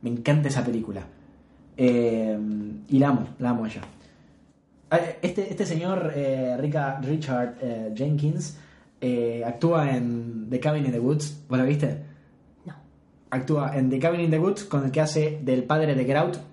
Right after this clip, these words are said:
Speaker 1: el padre de la chica.
Speaker 2: Sí.
Speaker 1: Ellos dos son como los que controlan todo en The Cabin in the Woods,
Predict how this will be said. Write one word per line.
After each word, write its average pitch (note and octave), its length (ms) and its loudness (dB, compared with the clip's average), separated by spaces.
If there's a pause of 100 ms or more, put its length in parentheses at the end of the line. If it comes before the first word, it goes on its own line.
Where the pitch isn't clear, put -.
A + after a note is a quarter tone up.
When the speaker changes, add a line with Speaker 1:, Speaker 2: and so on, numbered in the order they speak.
(140)
Speaker 1:
el B2 80 -4
padre B2+ 280 2
de A#2+ 100 2
la A2+ 120 -2
chica. C#3+ 420 2
Speaker 2:
Sí. - 300 -10
Speaker 1:
Ellos D3+ 180 0
dos E3+ 180 0
son D#3 160 0
como D3 140 0
los C3+ 100 -2
que C#3+ 100 -4
controlan C#3+ 520 0
todo D3+ 480 0
en B2+ 160 -2
The A#2+ 60 -4
Cabin C#3 240 -2
in C3 60 2
the B2+ 80 0
Woods, D#3 360 -2